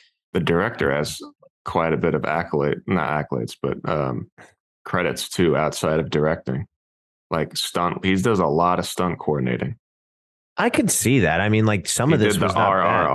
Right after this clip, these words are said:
Speaker 1: R movie.
Speaker 2: No way.
Speaker 1: Yeah.
Speaker 2: I, I mean, I can see that. The movie did not have bad fight scenes. The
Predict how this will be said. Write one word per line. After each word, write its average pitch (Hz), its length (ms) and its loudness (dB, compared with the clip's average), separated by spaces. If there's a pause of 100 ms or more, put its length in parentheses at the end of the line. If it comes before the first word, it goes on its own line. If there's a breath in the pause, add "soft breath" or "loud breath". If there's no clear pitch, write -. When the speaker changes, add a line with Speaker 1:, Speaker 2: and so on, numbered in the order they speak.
(140)
Speaker 1:
R 95 60 2
movie. 104 400 2 (800)
Speaker 2:
No 131 220 0
way. 87 420 0 (600)
Speaker 1:
Yeah. 90 280 0 (100)
Speaker 2:
I, - 60 -8 (160)
I 123 80 0
mean, 160 160 2
I 151 100 0
can 170 160 0
see 107 220 0
that. 98 220 2
The - 40 0
movie 135 280 2
did 110 200 0
not 107 260 0
have 95 320 -4
bad 87 500 -2
fight - 420 -4
scenes. 80 420 0
The 90 160 0